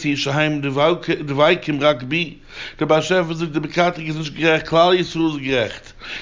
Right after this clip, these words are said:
איך זע, דער אמת איז, אז כלל ישראל איז נאר דבק, נאר מיר אליין. אה, ימאשהיימו, אויסם, לפרוקים, נגד רצוני, חס ושלום.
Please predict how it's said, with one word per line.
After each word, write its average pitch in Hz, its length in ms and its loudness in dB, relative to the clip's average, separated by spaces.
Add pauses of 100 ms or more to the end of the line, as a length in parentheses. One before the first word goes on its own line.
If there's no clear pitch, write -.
איך 143 140 0
זע, 170 220 2
דער 151 180 2
אמת 165 300 -2
איז, 151 320 0
אז 143 120 -4
כלל 165 300 4
ישראל 151 360 -4
איז 139 100 -8
נאר 165 260 4 (140)
דבק, 165 380 4
נאר 156 280 2
מיר 143 220 0
אליין. 127 280 0 (1160)
אה, 156 320 6
ימאשהיימו, 143 920 0
אויסם, 160 560 0
לפרוקים, 131 760 -2 (360)
נגד 151 380 0
רצוני, 147 420 -2
חס 185 260 2
ושלום. 175 680 2